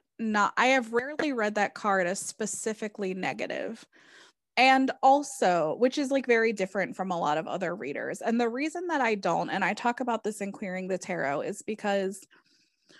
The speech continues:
it is a card that often has sort of, like, a brazen sexuality or even just sexiness to it.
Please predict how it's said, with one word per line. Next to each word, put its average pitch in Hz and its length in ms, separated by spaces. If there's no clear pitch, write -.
it 302 120
is 339 200
a 311 60
card 185 420
that 190 140
often 196 360
has 196 260
sort 196 220
of, 185 100
like, 180 240
a 190 80
brazen 180 800
sexuality 190 1000
or 185 160
even 185 220
just 170 240
sexiness 180 840
to 180 200
it. 196 240